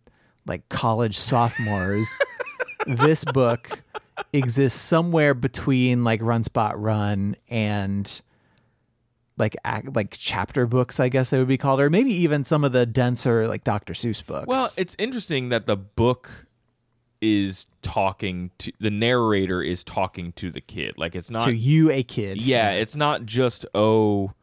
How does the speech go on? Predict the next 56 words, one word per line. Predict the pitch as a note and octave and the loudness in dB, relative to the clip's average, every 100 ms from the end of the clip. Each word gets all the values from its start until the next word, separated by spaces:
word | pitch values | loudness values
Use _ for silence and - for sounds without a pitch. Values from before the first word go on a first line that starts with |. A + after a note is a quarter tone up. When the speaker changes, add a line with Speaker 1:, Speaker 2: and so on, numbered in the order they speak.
| _ _ _ _ - | _ _ _ _ -10
Speaker 2:
the, | G2+ G#2 | -2 -2
who, | F#2 F#2+ A2 - | -2 -4 -6 -4
like, | G2 F#2+ - | -2 -2 -2
imagine | F#2+ F#2+ G2 G2 G#2 G2+ | -4 -2 -2 -2 -2 -2
a | |
parent | F#2 - G2+ G2 F#2+ | -2 -4 -4 -6 -6
reading | F2 F#2 F2 E2+ | -6 -6 -4 -6
it | D#2+ - | -10 -8
to | F2 | -4
a | D#2 | -6
kid. | - E2 D2+ D2 - _ | -6 -8 -6 -8 -12 _
They | F2 F2 | -8 -6
might, | E2+ E2+ D#2+ - _ _ | -4 -4 -6 -8 _ _
you | E2+ | -12
know, | D2+ A1+ G#1 - _ _ _ - | -10 -10 -12 -18 _ _ _ -14
"Once | F#2+ A2 A2 - | -4 -2 -2 -4
there | G2 | -2
was | F#2+ F2+ F2 | 0 -2 -2
a | E2+ | -4
yada, | E2+ D#2+ E2 | -4 -4 -4
yada, | D#2 C#2 G1+ | -6 -8 -8
yada." | G1+ G1+ G1+ G1+ - - | -8 -10 -10 -12 -16 -10
It's | G#2 A#2+ | -8 -2
not, | D3 A#2 | -2 0
"Once | B2 A#2+ | -2 0
there | G#2+ | 0
was | G#2 F#2 | 0 0
a | |
dragon | F2 F2+ F2 | -4 -4 -4
who | E2+ | -4
loved | D#2+ D#2 - | -4 -6 -6
tacos." | E2+ - E2 F2+ | -8 -8 -10 -10
It's | F#2+ | -10
like, | F#2+ G#2+ | -8 -2
"Yo, | E3+ | -2
Speaker 1:
Right. | A2 A2 | 0 0
Speaker 2:
kid, | G3+ F3+ A#2 - - D3+ | 2 2 0 -6 -18 -8
I'm | D3 C#3 | -4 -2
gonna | C#3 F#3 | 2 2
Speaker 1:
Hey, | |
did | D#3 | 2
you | D3 | 2
Speaker 2:
grab | F#3 G3 | 4 4
Speaker 1:
know | |
Speaker 2:
you | G3 | 4
Speaker 1:
the | F3+ | 4
Speaker 2:
by | F3 | 4
the | |
Speaker 1:
dragons | E3+ F3 F#3 | 4 4 2
Speaker 2:
shirt | E3+ E3 | 4 4
Speaker 1:
are | D3+ | 4
Speaker 2:
collar. | D3+ C3+ B2+ C3+ - | 0 0 0 -2 0
<laughs> | |
Have | G3+ F#3 | -2 0
you | G#3+ | 0
heard?" | G#3 A3 A#3+ C#4 | 2 4 4 2